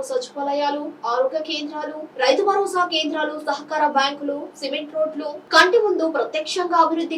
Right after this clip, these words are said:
కనబడుతున్నప్పటికీ ప్రతిపక్షాలు అర్థం లేని విమర్శలు చేయడాన్ని తీవ్రంగా ఖండించారు. తోటపల్లి గూడూరు మండలం పొట్లపూడి గ్రామంలో జగనన్న ఆరోగ్య సురక్ష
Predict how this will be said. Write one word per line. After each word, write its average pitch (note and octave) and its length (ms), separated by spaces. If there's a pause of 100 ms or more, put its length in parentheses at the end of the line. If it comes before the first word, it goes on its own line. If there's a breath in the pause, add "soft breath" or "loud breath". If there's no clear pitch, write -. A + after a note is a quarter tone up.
కనబడుతున్నప్పటికీ D4+ 840 (220)
ప్రతిపక్షాలు F#4 640 (100)
అర్థం E4 280
లేని E4 280
విమర్శలు D#4+ 460
చేయడాన్ని D4 520
తీవ్రంగా C4 520
ఖండించారు. - 580 (1800)
తోటపల్లి F#4 440
గూడూరు D4 320
మండలం C#4 380
పొట్లపూడి C#4+ 520
గ్రామంలో C4+ 460 (260)
జగనన్న E4+ 460 (200)
ఆరోగ్య C#4+ 380
సురక్ష C4+ 320